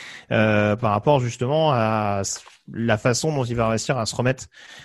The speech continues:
euh, de ses, de ses pépins physiques en l'occurrence. Et je te rejoins, c'est vrai que, voilà, on l'a pas vu autant performer qu'on aurait vu, mais il y a vraiment des matchs qui marquent.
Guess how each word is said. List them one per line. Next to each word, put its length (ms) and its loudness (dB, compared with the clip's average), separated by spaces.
euh, 320 2
de 160 0
ses, 680 0
de 120 -2
ses 160 -4
pépins 340 -2
physiques 340 -4
en 40 -2
l'occurrence. 480 -2
Et 20 -8
je 80 -12
te 80 -8
rejoins, 260 -2
c'est 140 -8
vrai 140 -4
que, 320 -4
voilà, 200 4
on 120 2
l'a 120 4
pas 180 4
vu 280 0
autant 280 -2
performer 520 2
qu'on 160 -2
aurait 220 4
vu, 140 2
mais 80 -2
il 40 -6
y 60 2
a 80 2
vraiment 260 2
des 120 0
matchs 220 2
qui 180 -4
marquent. 500 0